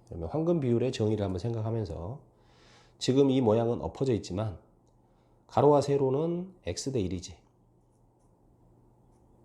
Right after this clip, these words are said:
그지? 이 아이의 짧은 쪽. 자, 이 그림 다시 한번 생각해 보세요.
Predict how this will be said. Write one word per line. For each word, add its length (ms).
그지? 260
이 480
아이의 480
짧은 320
쪽. 180
자, 260
이 120
그림 260
다시 200
한번 140
생각해 280
보세요. 580